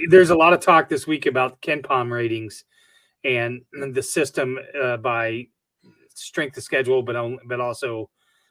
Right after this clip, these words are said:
uh, how much you win by. And part of the reason why I think it's some, what you're seeing with T J kinda running the score up a little bit, it's improving their KenPom rating, and they've been taking a hit on social media this week for it.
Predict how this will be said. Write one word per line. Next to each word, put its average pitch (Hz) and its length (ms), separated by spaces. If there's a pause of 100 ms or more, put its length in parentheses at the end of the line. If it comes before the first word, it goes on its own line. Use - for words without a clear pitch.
(140)
uh, 107 320 (160)
how 143 160
much 127 180
you 123 80
win 131 220
by. 104 380 (480)
And 113 260
part 127 180
of 107 60
the 110 60
reason 113 300
why 107 220
I 107 60
think 117 340
it's 113 380
some, 123 340
what 127 160
you're 117 140
seeing 113 320
with 110 140
T 123 180
J 107 400 (640)
kinda 123 220
running 127 260
the 120 80
score 143 320
up 139 120
a - 20
little 127 220
bit, 127 260
it's - 160
improving 127 440
their 107 140
KenPom 131 500
rating, 120 400 (640)
and 120 180
they've 117 180
been 113 140
taking 117 420
a 107 40
hit 127 220
on 117 100
social 120 320
media 120 380
this 110 200
week 117 220
for 117 300
it. 113 100